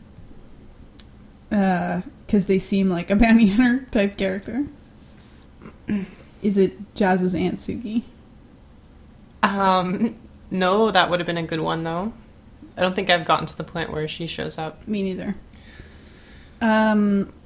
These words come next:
Speaker 1: is it Jar Jar Binks? No, wait. He was
Speaker 2: Mm,
Speaker 1: in
Speaker 2: let me
Speaker 1: the
Speaker 2: take
Speaker 1: movie.
Speaker 2: that back.
Speaker 1: He was in the movie.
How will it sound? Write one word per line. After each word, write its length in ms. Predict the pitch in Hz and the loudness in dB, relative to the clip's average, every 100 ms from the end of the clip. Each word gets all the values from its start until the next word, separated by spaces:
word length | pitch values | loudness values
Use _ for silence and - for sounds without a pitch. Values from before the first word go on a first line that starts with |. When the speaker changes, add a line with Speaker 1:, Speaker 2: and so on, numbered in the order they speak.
| - | 0
Speaker 1:
is 160 | 233 214 | 4 4
it 100 | 190 | 2
Jar 160 | 202 | 2
Jar 140 | 185 175 | 0 -4
Binks? 300 | - - - | -8 -10 -4
No, 220 | 202 185 | -2 -2
wait. 240 | - 73 - - - 269 269 - | -4 -8 -12 -20 -10 -8 -8 -8
He 180 | 240 226 | -4 -2
was 60 | 180 | -2
Speaker 2:
Mm, 20 | |
Speaker 1:
in 60 | 185 | -2
Speaker 2:
let 120 | 175 | 0
me 100 | 185 | 0
Speaker 1:
the 60 | 196 | 2
Speaker 2:
take 200 | - 226 | 6 6
Speaker 1:
movie. 80 | - | 10
Speaker 2:
that 200 | 202 175 | 10 10
back. 400 | 190 - - - - - - | 6 4 -4 -4 -4 -6 -14
Speaker 1:
He 60 | - | -14
was 120 | - | -14
in 80 | 226 | -12
the 60 | |
movie. 340 | 220 214 175 | -10 -8 -6